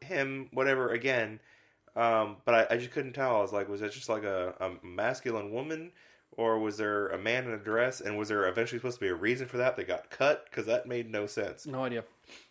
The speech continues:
Speaker 2: I, I don't know. I mean, I, I kinda had the same thought, if I remember right, but it, it, I mean, obviously I don't care, but it, it just,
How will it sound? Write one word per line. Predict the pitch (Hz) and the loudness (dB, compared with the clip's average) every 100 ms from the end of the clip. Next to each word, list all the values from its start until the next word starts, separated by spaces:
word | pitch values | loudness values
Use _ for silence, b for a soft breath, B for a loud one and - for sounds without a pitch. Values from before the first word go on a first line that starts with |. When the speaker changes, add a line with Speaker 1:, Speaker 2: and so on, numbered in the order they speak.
| B _ _ | B _ _
Speaker 2:
I, | 147 139 | -4 0
I | 127 | 0
don't | 135 | 0
know. | 131 | -2
I | 120 | 0
mean, | 147 143 | 0 2
I, | 147 135 | 2 0
I | 143 147 | -4 -4
kinda | - 233 226 | -2 0 2
had | 180 160 | 2 0
the | |
same | 156 156 | -2 -4
thought, | 147 160 | -2 -6
if | 156 | -4
I | |
remember | 156 151 151 | -4 -4 -4
right, | 151 160 147 | -4 -6 -6
but | 117 107 - B B B B B - | -6 -6 -12 B B B B B -4
it, | 139 139 | -2 -2
it, | 123 - - | -6 -8 -14
I | |
mean, | 117 117 | -8 -6
obviously | 107 113 - 113 | -4 -6 -6 -6
I | |
don't | 104 - | -6 -2
care, | 170 160 | 0 2
but | 120 117 - _ - | 2 0 -2 _ -8
it, | 127 139 | -6 -6
it | |
just, | 131 131 | -6 -6